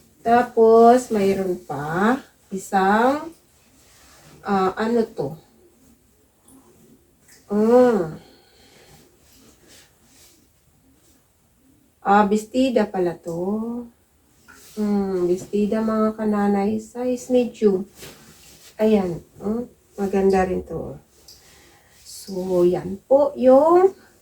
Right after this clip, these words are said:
sa kanya. Ito ko ilalagay sa bag. Ipatong ko muna dito yung mga damit.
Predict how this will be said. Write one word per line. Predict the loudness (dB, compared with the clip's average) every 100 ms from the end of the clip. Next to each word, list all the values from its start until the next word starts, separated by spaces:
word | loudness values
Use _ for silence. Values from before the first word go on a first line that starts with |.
| _ _ _ _ _ _
sa | -20 -6 0 2 4 2 2
kanya. | 2 4 4 4 2 -2 -10 _ _ _ _ -6
Ito | -4 -4
ko | -4 4
ilalagay | 6 6 6 4 4
sa | 4 2 0
bag. | 0 -2 -2 -6 -14 _ _ _ _ _ -20 -20 -20 -20 _ _ _ _ _ _
Ipatong | -14 -4 -4 -2 -2 -2
ko | -4
muna | 0 0 0
dito | 0 -4 -4 -8 -6 -6
yung | -4 -2 0 0 -2 -2
mga | -6 -8
damit. | -6 -6 -6 -8